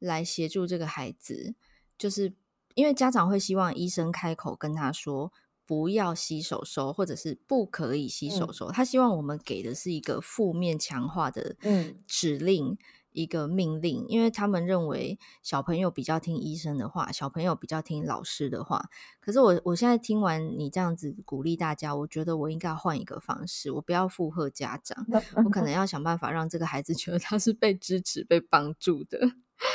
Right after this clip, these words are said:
Speaker 2: 对，对，对，最好是先从就是观察他的行为先开始，
Speaker 1: 嗯哼。
Speaker 2: 然后了解为什么他想要吸手指头这个部分开始，那可能有共识了之后会比较好戒掉。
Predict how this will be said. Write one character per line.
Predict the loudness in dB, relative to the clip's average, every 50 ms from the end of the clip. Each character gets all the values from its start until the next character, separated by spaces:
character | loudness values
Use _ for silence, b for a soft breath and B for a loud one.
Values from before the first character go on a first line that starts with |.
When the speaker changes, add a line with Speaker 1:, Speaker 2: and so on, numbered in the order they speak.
| B B B
Speaker 2:
对， | 6 8 8 10 10
对， | 8 8 8 8 6 4
对， | 4 4 6 6 6 6 6 4 4 2 -2 _ _ _ _
最 | 6 8 10
好 | 10 10 10 10 10
是 | 8 6 8
先 | 8 8 8 8 8 8
从 | 8 8 6 6 6 2 0 0 2
就 | 4 4 6
是 | 6 6
观 | 8 10 8 10 8 6
察 | 2 0 -4 -8 -8 -4
他 | 0 2 4
的 | 4 4 4
行 | 2 0 -4 -4 0
为 | 2 2 2
先 | 4 2 2 0 0
开 | 0 0 0 0 0
始， | 2 2 4
Speaker 1:
嗯 | 6
哼。 |
Speaker 2:
然 | 8 10
后 | 12 12
了 | 12 10 10 8
解 | 6 6 6 6
为 | 8 8 8
什 | 6 6 2
么 | 0 0
他 | 2 4 4 4
想 | 6 4 6 8
要 | 8 6
吸 | 6 4 0 0 2 2
手 | 2 4 4 2 2
指 | 2 0 -4
头 | -6 -4 -2 -2 -2 -2
这 | 0 0
个 | 2 2 2
部 | 2 0 0
分 | 2 2 0 0
开 | 0 -4 -4 -4
始， | -4 -6 -10 -18 -20 _ _ _ _ _ _
那 | 4 4 4
可 | 6 6 4
能 | 4 4 2 0 0 2
有 | 4 4 4
共 | 8 8 8 8 6
识 | 4 0 2 2 2
了 | 2
之 | 4 4
后 | 4 4 4
会 | 2 2 0
比 | 0 0
较 | -2 -2
好 | -2 -4 -10 _
戒 | -6 -4 -4 -2 -2 -2
掉。 | -4 -4